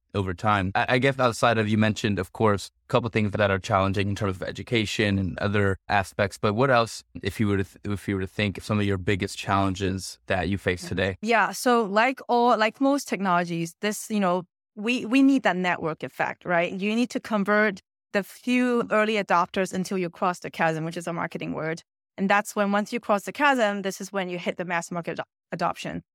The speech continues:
Speaker 2: So we're really looking to, you know, recruit some of these early adopter, whether you are a Web three brand or Web two brand, to really start building that network effect.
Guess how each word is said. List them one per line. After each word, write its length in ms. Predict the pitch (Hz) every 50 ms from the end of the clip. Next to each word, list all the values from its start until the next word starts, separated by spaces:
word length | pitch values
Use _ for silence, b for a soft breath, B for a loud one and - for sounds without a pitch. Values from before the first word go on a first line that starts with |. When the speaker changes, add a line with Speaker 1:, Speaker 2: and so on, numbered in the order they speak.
| _ _ _
Speaker 2:
So 220 | - - 220 214 202
we're 240 | 208 240 269 277
really 300 | 269 277 262 262 262 254
looking 380 | 214 196 196 - - 226 220 202
to, 520 | - - 220 202 190 185 185 180 180 170 -
you 100 | - 185 180
know, 80 | 175
recruit 500 | 170 180 185 - - - 247 240 240 - 170 -
some 220 | - 208 202 202
of 80 | 202 185
these 200 | 208 202 190 -
early 340 | - 202 202 202 202 208 196
adopter, 400 | 165 170 190 175 175 - - 185
whether 200 | 180 185 175 185
you 180 | 180 175 175 160
are 40 |
a 60 | 160 165
Web 180 | 180 175 180 _
three 200 | - 208 214 208
brand 400 | 208 202 202 196 185 185 190 190
or 140 | - 170 175
Web 220 | 190 180 175 185 -
two 220 | - - 214 202
brand, 340 | 180 196 190 180 180 185 185 _ _ _ _ _ _ -
to 140 | - 214
really 180 | 214 226 240 254
start 320 | 220 - - 220 185 -
building 520 | - 196 190 196 190 208 202 202 180 - -
that 160 | - 180 175
network 400 | 185 185 180 170 180 170 170 -
effect. 420 | 160 151 - - 160 156 - -